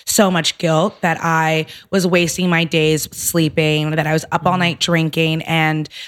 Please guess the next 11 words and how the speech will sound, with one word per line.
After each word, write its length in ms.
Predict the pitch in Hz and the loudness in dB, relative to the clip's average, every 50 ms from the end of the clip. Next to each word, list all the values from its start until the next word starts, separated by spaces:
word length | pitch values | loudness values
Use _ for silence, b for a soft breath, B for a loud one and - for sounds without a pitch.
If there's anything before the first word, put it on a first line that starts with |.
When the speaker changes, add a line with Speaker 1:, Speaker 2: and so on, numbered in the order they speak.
| B B | B B
Speaker 1:
wasn't 320 | - 196 196 180 220 202 | 0 0 2 2 0 0
taking 240 | - 208 190 196 185 | 0 0 0 0 -2
care 180 | - - 165 160 | 0 0 0 0
of 100 | 160 160 | 2 0
myself. 520 | 170 160 160 - - 160 156 151 151 - | 0 -2 0 0 0 0 0 0 -2 -2
My 100 | - 156 | -4 -4
skin 320 | 143 - - - 190 185 190 | -4 -4 -4 -4 -2 0 0
was 140 | 196 190 | 0 0
a 40 | 208 | 0
mess. 640 | 196 190 180 170 160 156 151 151 156 151 - - - - - | 0 2 2 2 0 0 0 -2 -2 -4 -6 -8 -10 -6 -4
Um, 420 | - 165 156 151 151 147 156 151 | -2 0 0 0 0 -2 -4 -6